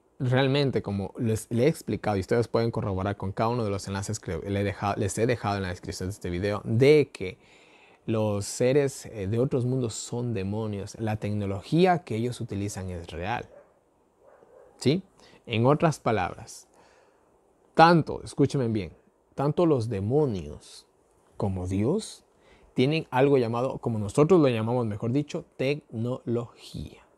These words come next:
entre comillas, ¿ya? Sí, Dios es todopoderoso, Él solamente con pestañear puede hacer y destruir mundos, Él no necesita,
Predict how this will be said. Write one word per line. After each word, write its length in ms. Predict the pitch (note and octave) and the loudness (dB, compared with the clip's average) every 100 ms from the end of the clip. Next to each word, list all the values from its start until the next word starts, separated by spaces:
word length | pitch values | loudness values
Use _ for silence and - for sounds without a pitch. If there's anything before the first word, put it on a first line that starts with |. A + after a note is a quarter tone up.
| - | -4
entre 540 | C#3+ F3+ F3 C#3+ D3 | 0 2 0 0 -2
comillas, 840 | - C3+ G2+ D#2 - - - - - _ _ _ - | -2 -4 -4 -8 -12 -18 -16 -16 -18 _ _ _ -6
¿ya? 220 | G#2 E3 - _ _ _ _ _ - - - - - - - - - | -4 -4 -10 _ _ _ _ _ -20 -20 -20 -20 -20 -20 -20 -10 -4
Sí, 240 | - G3 E3 | 4 8 8
Dios 240 | D#3 E3 | 8 6
es 140 | F#3 | 2
todopoderoso, 1040 | - D3 C3+ C3+ A#2+ C#3 D3+ D#3+ - - - | 4 4 4 4 2 4 2 0 -2 -2 -2
Él 320 | - - B2 | -6 -6 -4
solamente 500 | C3+ C3 C3 C#3+ C3+ | -2 -2 -2 -2 -2
con 160 | A#2+ A#2+ | -2 -4
pestañear 560 | A2+ - A#2 C3 C3 | -4 -4 -2 -2 -2
puede 440 | - A#2+ A2+ G#2 F2 - - - | 0 0 2 -2 -6 -14 -18 -4
hacer 380 | G#2 - B2+ | -2 2 4
y 60 | B2 | 4
destruir 340 | G#2 - A2+ | 2 -2 -4
mundos, 720 | A2 C3+ F3 E3 D#3 D3+ - - | 0 2 2 2 2 0 -2 -6
Él 180 | A#2+ | -2
no 120 | A#2+ B2 | 0 0
necesita, 920 | A#2 A2 - B2 - A2+ G#2+ G2+ | -2 -2 0 0 2 2 2 0